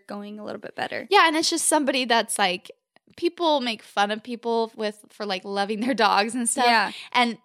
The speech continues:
Speaker 2: you know, there is definitely a certain extent where it's like,
Speaker 1: Right.
Speaker 2: "That is a dog, not
Speaker 1: Yeah.
Speaker 2: a human." But at the same time, it's, they're just so <laughs> pure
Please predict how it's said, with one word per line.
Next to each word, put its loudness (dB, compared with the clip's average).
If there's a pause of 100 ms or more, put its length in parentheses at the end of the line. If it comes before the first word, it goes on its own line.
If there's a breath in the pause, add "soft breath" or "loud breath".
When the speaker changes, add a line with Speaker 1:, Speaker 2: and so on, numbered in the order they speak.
Speaker 2:
you -2
know, 2
there 6
is 0
definitely 2
a -4
certain -8
extent -4
where -10
it's -10
like, 2
Speaker 1:
Right. 0
Speaker 2:
"That 2
is -20
a -4
dog, 0
not 2
Speaker 1:
Yeah. 6
Speaker 2:
a 4
human." -2 (480 loud breath)
But 4
at 2
the 2
same 0
time, -2
it's, -6 (640)
they're 4
just 2
so 4 (120)
<laughs> -14
pure 0